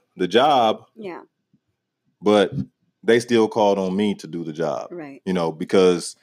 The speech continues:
Speaker 1: they felt they trusted me more than people that outranked me.
Speaker 2: Yeah, people really like
Speaker 1: Um,
Speaker 2: you. You just
Speaker 1: so I, I say all that to say, everybody that's out there, uh, listening that either served with me or been in the military before,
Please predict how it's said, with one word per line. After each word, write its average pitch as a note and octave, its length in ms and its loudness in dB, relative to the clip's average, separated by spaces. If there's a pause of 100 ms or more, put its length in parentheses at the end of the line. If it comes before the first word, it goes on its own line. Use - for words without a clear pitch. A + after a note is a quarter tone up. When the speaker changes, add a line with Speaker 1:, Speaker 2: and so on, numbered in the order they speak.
(320)
Speaker 1:
they G2+ 140 4
felt F2 380 0 (340)
they F2 140 2
trusted F2+ 320 0
me F2+ 100 0
more E2+ 260 0
than E2 440 -4 (320)
people G2 240 2
that E2+ 120 2
outranked D#2+ 440 2
me. C#2+ 320 -14
Speaker 2:
Yeah, B3 200 -10
people - 240 -18 (120)
really G3+ 140 -2
like F#2 340 2
Speaker 1:
Um, E3 60 -12
Speaker 2:
you. E3 180 -12 (1800)
You G#3+ 180 -14
just G3+ 160 -14
Speaker 1:
so D3+ 500 6
I, A#2 180 2 (180)
I - 80 4
say E3 200 2
all C#3+ 200 6
that B2+ 160 2
to G#2+ 80 -6
say, G2 360 0
everybody F#2+ 380 0
that's F2 140 -2
out F2+ 200 -2
there, E2+ 420 -2 (140)
uh, D#2+ 320 -6
listening D#2+ 560 -4
that D#2+ 200 -4 (300)
either F2+ 200 -4
served E2+ 280 -2
with E2 100 -4
me E2 220 -4
or D2 180 -4
been F2 160 -2
in F2 60 -2
the E2+ 60 -4
military E2 400 -4
before, D#2 520 -6